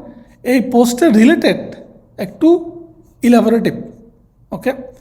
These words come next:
একটু ইলাবোরেটিভ, একটু ডেসক্রিপটিভ একটা কমেন্ট দিবেন। এবং এই কমেন্টের মধ্যে দেখবেন অনেকগুলো মানুষ রিয়েক্ট করতেছে। এই যে দেখেন, রিয়েক্ট করছে,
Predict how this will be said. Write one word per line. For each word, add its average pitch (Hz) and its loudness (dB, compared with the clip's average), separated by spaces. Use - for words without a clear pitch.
একটু 240 -2
ইলাবোরেটিভ, 202 2
একটু - -8
ডেসক্রিপটিভ 196 -4
একটা - -6
কমেন্ট 165 0
দিবেন। 143 -6
এবং 233 2
এই 247 0
কমেন্টের 262 0
মধ্যে 202 2
দেখবেন 202 0
অনেকগুলো 185 0
মানুষ 190 -2
রিয়েক্ট 175 -4
করতেছে। 151 -12
এই 185 -10
যে 185 -6
দেখেন, 226 -6
রিয়েক্ট 165 -6
করছে, 220 -8